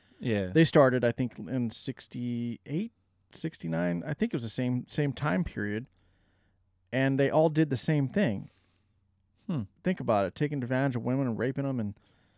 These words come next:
Speaker 2: you know, just treating 'em basically as, <laughs> as meat.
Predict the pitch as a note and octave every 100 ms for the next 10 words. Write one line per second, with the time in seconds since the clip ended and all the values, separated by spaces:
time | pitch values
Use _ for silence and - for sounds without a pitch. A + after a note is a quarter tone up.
0 | _ _ - B2 A2+ A2+ - C#3+ B2 G#2+
1 | A2 C3+ D3 C#3 C#3 C3 C#3 C#3+ - -
2 | - - _ _ - - - G3 - _
3 | - - - - B2 D#3+ F#3+